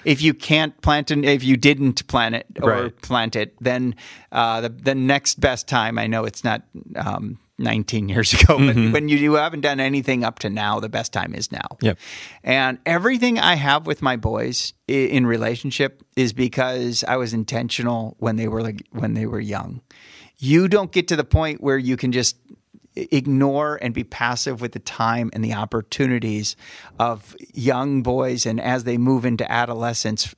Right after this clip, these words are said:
Speaker 1: If you move into adolescence, well, that's where you're gonna form the relationship, you'll have no trust, and you won't have any experiences to share with that, that would build that respect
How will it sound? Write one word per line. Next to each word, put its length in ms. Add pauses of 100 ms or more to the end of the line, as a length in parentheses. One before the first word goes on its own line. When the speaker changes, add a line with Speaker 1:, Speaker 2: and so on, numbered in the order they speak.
Speaker 1:
If 260
you 220
move 360
into 300
adolescence, 640
well, 80
that's 300
where 100
you're 100
gonna 140
form 280
the 100
relationship, 640 (420)
you'll 140 (120)
have 100
no 380
trust, 580
and 200
you 80
won't 200
have 140 (140)
any 240
experiences 1040
to 120
share 360
with 240
that, 260
that 220
would 200
build 380
that 200
respect 680